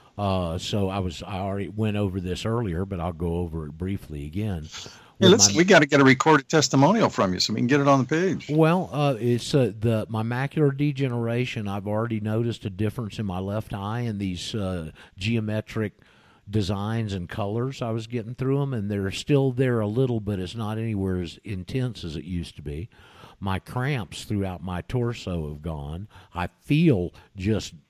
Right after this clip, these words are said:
Speaker 1: all of a sudden whole again, like I used to when I was taking Youngevity and had it,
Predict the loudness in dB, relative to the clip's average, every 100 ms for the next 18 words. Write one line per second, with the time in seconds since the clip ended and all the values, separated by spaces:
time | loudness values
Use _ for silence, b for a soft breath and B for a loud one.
0 | _ 0 0 0 -4 -2 -2 -2 -6 -2
1 | 0 0 -2 -6 -6 -6 -8 -10 -10 -8
2 | -4 -4 -4 -4 -4 -4 -6 -8 -8 -8
3 | -8 -6 -6 -6 -6 -6 -6 -8 -8 -8
4 | -8 -10 -12